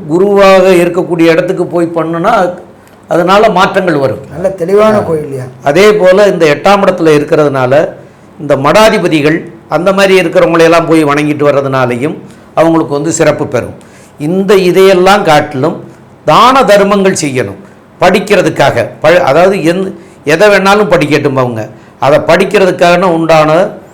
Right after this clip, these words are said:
Speaker 1: அதுக்கு உண்டான ப-, பொருள்களை நீங்க வாங்கி கொடுத்தீங்கன்னா கூட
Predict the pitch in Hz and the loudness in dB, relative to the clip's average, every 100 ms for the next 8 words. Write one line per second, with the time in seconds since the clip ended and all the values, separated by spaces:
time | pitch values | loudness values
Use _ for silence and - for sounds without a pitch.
0 | - - - 147 170 170 175 190 196 180 | -20 -20 -4 0 0 -2 -2 0 2 0
1 | 139 156 147 147 143 139 139 160 - - | 0 2 4 4 2 0 -2 -8 -14 -20
2 | - - 190 208 190 170 160 156 143 156 | -10 0 2 4 4 4 2 -2 -2 -2
3 | 180 170 151 131 151 151 147 135 123 139 | -2 -4 -6 -6 -4 -2 0 -2 0 0
4 | 196 - | 0 -2